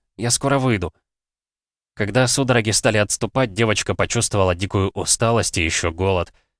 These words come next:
Она, пошатываясь, пошла на кухню, жадно съела простой кусок хлеба с луком и подсолённым маслом, а потом, не заходя в комнату мамы, чтобы не разговаривать с отцом, прошла к себе и завалилась на кровать.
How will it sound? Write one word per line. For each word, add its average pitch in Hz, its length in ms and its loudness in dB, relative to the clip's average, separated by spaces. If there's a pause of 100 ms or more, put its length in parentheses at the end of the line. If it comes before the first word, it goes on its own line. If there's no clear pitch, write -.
(180)
Она, 135 220 0
пошатываясь, 131 640 2
пошла 117 360 0
на 117 120 0
кухню, 107 440 -2 (240)
жадно 104 380 0
съела 104 340 2
простой 98 420 -2
кусок 95 380 -2
хлеба 101 380 0
с - 160 0
луком 110 340 0
и 87 40 -6
подсолённым 98 600 0
маслом, 98 540 0 (300)
а 107 80 0
потом, 147 260 2
не 131 80 4
заходя 117 360 0
в - 80 -12
комнату 113 420 0
мамы, 131 300 2
чтобы 95 300 0
не 98 100 2
разговаривать 95 600 2
с - 80 -2
отцом, 123 380 0
прошла 101 360 2
к - 60 -6
себе 95 360 -2
и 123 40 -2
завалилась 87 540 0
на 90 120 -2
кровать. 90 420 2